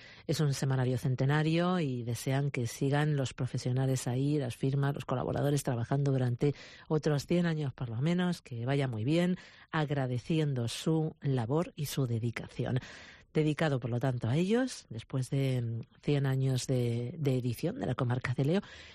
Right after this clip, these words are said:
y esperan juntarse, pues, entre treinta, cuarenta personas, más o menos las que se suelen juntar de Figueras, de Castropol, de Gadeo y de Ribadeo. Este año toca organizar en Ribadeo porque, digamos que es en rotativo.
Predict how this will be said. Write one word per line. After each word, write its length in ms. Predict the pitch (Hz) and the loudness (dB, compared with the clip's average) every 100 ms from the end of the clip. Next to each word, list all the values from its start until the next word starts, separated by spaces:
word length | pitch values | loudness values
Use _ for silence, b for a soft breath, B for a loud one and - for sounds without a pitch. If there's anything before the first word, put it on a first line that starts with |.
| - | -2
y 100 | 180 | -2
esperan 300 | 165 202 202 | 0 0 0
juntarse, 400 | 214 202 190 233 | -2 -2 -2 -4
pues, 160 | 170 | -4
entre 380 | 120 101 101 67 - | -8 -6 -8 -10 -8
treinta, 380 | - 160 185 139 | -2 0 0 -2
cuarenta 320 | - 113 127 | -2 0 0
personas, 420 | - 110 165 139 | 0 0 0 2
más 140 | 175 185 | 0 0
o 60 | |
menos 200 | 185 165 | 0 0
las 140 | 120 - | -2 -4
que 80 | 123 | -4
se 120 | 120 | -2
suelen 260 | 151 156 | 0 0
juntar 420 | 143 127 127 143 B B B - | 0 -2 0 -2 B B B -6
de 120 | 131 | -2
Figueras, 540 | 127 165 175 185 165 | 0 2 2 -2 -4
de 80 | 135 | -4
Castropol, 560 | 123 - 120 170 175 160 | -4 -4 -2 0 0 0
de 120 | 123 | -2
Gadeo 400 | 123 180 208 220 B B B | 0 2 0 -2 B B B
y 160 | 196 190 | -2 0
de 240 | 196 208 208 | 0 -2 -4
Ribadeo. 560 | 156 143 120 113 113 | -2 0 0 -2 -2
Este 240 | 127 - 175 | -4 0 2
año 340 | 196 185 214 - _ _ _ _ _ _ - | 2 0 -2 -8 _ _ _ _ _ _ -4
toca 240 | - 170 165 | 0 0 0
organizar 420 | 160 160 156 170 | 0 0 0 0
en 60 | 170 | 0
Ribadeo 360 | 180 190 220 | 0 0 0
porque, 440 | 208 170 202 214 185 | -2 -2 -2 -2 -2
digamos 340 | 175 165 160 | 0 0 0
que 100 | 160 | -2
es 120 | 147 | 0
en 140 | 143 131 | -2 0
rotativo. 640 | 127 - - - - - | -2 -4 -8 -6 -6 -6